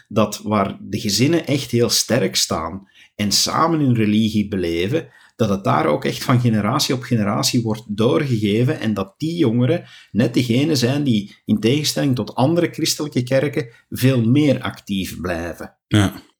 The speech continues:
Speaker 1: Dus dat, dat is ook heel opvallend. Ehm, wat, wat heb ik er nog uitgehaald? Ehm,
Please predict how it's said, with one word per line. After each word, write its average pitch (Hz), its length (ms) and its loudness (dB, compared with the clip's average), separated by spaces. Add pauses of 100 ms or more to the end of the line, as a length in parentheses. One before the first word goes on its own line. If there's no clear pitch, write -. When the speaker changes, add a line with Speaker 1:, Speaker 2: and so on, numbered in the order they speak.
Speaker 1:
Dus 107 300 -2
dat, 120 320 0
dat 127 140 2
is 120 120 4
ook 147 160 0
heel 110 180 2
opvallend. 95 680 -2 (360)
Ehm, 107 480 2 (300)
wat, 123 520 -4
wat 120 180 0
heb 127 140 4
ik 123 120 2
er 110 160 2
nog 113 600 2
uitgehaald? 180 840 -2
Ehm, 120 420 0